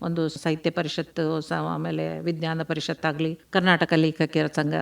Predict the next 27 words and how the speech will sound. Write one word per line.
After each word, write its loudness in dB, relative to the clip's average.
recently 2
ನಮ್ಮಲ್ಲಿ -2
ಒಂದು -4
ಕರ್ನಾಟಕ 6
ಲೇಖಕಿಯರ 2
ಸಂಘದ 4
ಸಮ್ಮೇಳನ 6
ಆಯ್ತು 0
ಬ್ಯಾಂಗ್ಳೂರಲ್ಲಿ. 0
ಬಹಳ 4
ಒಂದು 0
ಉತ್ತಮವಾದ, -4
ಆ, -6
ಇದು -8
ಅವಕಾಶ -2
ನನ್ಗೂ -2
ಸಿಕ್ಕಿತ್ತು -8
ನಿರೂಪಣೆ 0
ಮಾಡ್ಲಿಕ್ಕೆ, -2
ಅಲ್ಲಿ -4
ಹೋಗ್ -4
ಬಂದಿದ್ದೆ. -4
ಆಮೇಲೆ -2
ಈಗ 4
ಈ 10
ಸಮ್ಮೇಳನಗಳು 8
ಅಂತಂದಾಗ, 4